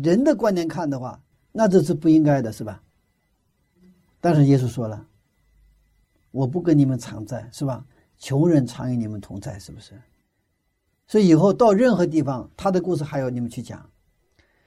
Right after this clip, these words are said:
因为现在这个莫大拉玛利亚是什么？她是为耶稣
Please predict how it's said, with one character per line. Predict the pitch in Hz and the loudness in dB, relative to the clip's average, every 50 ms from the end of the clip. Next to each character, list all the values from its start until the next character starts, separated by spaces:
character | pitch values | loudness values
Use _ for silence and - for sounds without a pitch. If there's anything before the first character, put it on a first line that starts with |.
| _ _ - | _ _ -2
因 | - 285 302 311 294 | 4 6 8 10 10
为 | 285 277 277 269 - | 10 8 8 4 0
现 | - - - - - 247 240 220 214 | -6 -12 -10 -4 -2 -2 -2 -2 -2
在 | 190 240 240 226 208 | -2 -2 -2 -2 -4
这 | - - 262 | -6 -6 -6
个 | 226 240 220 165 - _ _ _ _ _ _ _ _ _ _ _ _ _ _ _ _ _ _ _ _ _ | -4 -4 -6 -6 -8 _ _ _ _ _ _ _ _ _ _ _ _ _ _ _ _ _ _ _ _ _
莫 | - 220 240 277 | -2 2 4 6
大 | 277 269 | 6 6
拉 | 262 269 | 4 4
玛 | 254 196 156 147 175 | 2 2 0 0 2
利 | 208 | 2
亚 | 208 185 156 147 | 2 2 2 0
是 | 139 127 | -2 -4
什 | - 127 | -6 -8
么？ | 120 123 117 - - _ _ _ _ _ _ _ _ _ _ _ _ _ _ _ _ _ _ _ _ _ _ _ _ _ _ _ _ _ _ _ _ _ _ _ _ - | -8 -8 -10 -12 -16 _ _ _ _ _ _ _ _ _ _ _ _ _ _ _ _ _ _ _ _ _ _ _ _ _ _ _ _ _ _ _ _ _ _ _ _ -10
她 | - 233 269 | -4 -2 -2
是 | 254 196 262 | 0 0 0
为 | 240 240 226 202 | 0 0 0 2
耶 | 185 208 240 247 | 2 2 2 0
稣 | 226 - - 240 240 233 220 208 | 0 -2 -6 -6 -6 -6 -6 -8